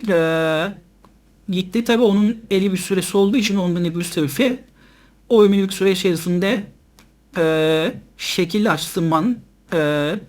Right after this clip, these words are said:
yasal ihlali, anayasa işlemlerimi götürmek zorunda.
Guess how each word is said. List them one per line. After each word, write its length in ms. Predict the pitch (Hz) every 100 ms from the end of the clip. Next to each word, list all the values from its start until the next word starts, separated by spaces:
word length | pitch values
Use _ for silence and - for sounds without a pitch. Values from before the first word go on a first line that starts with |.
| - _ _ -
yasal 560 | 202 180 165 226 202 214
ihlali, 360 | 180 165 156 -
anayasa 500 | 175 170 160 170 180
işlemlerimi 840 | 180 139 180 165 147 160 269 - - _ _ -
götürmek 420 | 190 190 185 180
zorunda. 600 | 165 143 147 233 240